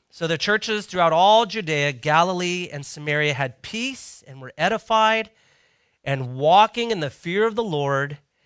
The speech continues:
and in the comfort of the Holy Spirit, they were multiplied. One thing I want to note here is that when it says fear of the Lord, it's not like, "Oh, you're gonna hurt me." It's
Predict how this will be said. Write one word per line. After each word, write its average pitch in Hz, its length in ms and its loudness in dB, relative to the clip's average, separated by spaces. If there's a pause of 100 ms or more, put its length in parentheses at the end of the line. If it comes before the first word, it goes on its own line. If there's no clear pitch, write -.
(300)
and 143 140 -4
in 151 120 -2
the 131 80 -2
comfort 196 640 -2 (220)
of 131 120 -14
the 127 80 -8
Holy 165 300 -6
Spirit, 120 500 -16 (720)
they 135 100 -14
were 147 100 -4
multiplied. 139 760 -4 (1700)
One 196 160 2
thing 214 140 2
I 208 40 4
want 202 200 4
to 196 40 2
note 190 220 0
here 196 320 -4 (480)
is 156 160 -2
that 165 160 6
when 165 100 0
it 156 80 -4
says 233 260 -2
fear 208 180 2
of 202 80 0
the 180 60 0
Lord, 175 240 2
it's - 100 -6
not 180 140 0
like, 180 180 -2
"Oh, 294 160 6
you're 285 180 0
gonna 269 340 0 (160)
hurt 214 280 4
me." 214 280 -2 (1160)
It's - 440 -6